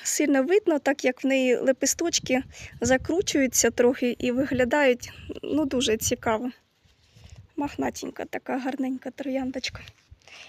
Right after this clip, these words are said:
У висоту вона в мене десь зараз вісімдесят сантиметрів. Може бути і вищою. У ширину, як ви бачите, аж десь до метру розрослася в мене.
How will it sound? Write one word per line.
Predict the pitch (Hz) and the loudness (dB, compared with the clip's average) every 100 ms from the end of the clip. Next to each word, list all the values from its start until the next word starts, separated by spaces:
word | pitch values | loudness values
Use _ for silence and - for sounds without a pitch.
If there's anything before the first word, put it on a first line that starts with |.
| - | -8
У | 302 | -6
висоту | 302 349 339 - 622 571 | -4 -2 -2 4 6 8
вона | 359 | 6
в | 330 | 6
мене | 277 269 | 4 2
десь | 247 254 285 | 4 4 4
зараз | 277 247 262 - | 4 4 2 -4
вісімдесят | 277 320 302 277 320 427 440 | -4 -2 0 -2 0 2 2
сантиметрів. | - 359 - 294 254 - - 466 _ _ _ _ _ _ - - - _ | 2 0 2 2 2 0 -4 -6 _ _ _ _ _ _ -20 -20 -20 _
Може | 330 320 330 277 | 0 2 4 2
бути | 254 277 277 | 2 -2 0
і | 262 | 0
вищою. | 247 226 254 - 370 415 587 _ _ _ _ _ _ _ _ - - - - - - | 0 0 -2 -2 0 0 0 _ _ _ _ _ _ _ _ -20 -20 -20 -20 -18 -8
У | 294 | 0
ширину, | - 277 277 277 | 2 4 2 0
як | 269 262 - | 0 -2 -2
ви | |
бачите, | 247 262 262 277 - 285 _ _ _ _ _ _ _ _ | -2 0 0 -4 -4 -6 _ _ _ _ _ _ _ _
аж | - 277 | -6 -4
десь | 262 285 302 | 0 -2 0
до | 247 | 0
метру | 262 247 - 330 349 - - - - - | 0 0 -2 -8 -10 -14 -20 -20 -18 -8
розрослася | 330 339 359 349 - 359 359 - | -6 -4 -6 -6 -2 0 0 -2
в | 359 | -2
мене. | 339 339 | 0 0